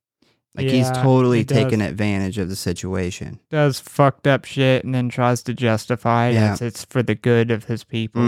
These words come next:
Speaker 2: It's
Speaker 1: Mm-hmm.
Speaker 2: for his people.
Speaker 1: So after a hot shower, Jim goes to meet with Major West,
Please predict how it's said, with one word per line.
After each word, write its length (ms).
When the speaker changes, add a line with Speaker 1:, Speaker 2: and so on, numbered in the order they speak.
Speaker 2:
It's 100
Speaker 1:
Mm-hmm. 180
Speaker 2:
for 180
his 180
people. 540
Speaker 1:
So 240
after 380
a 60
hot 280
shower, 560
Jim 320
goes 260
to 100
meet 360
with 180
Major 340
West, 460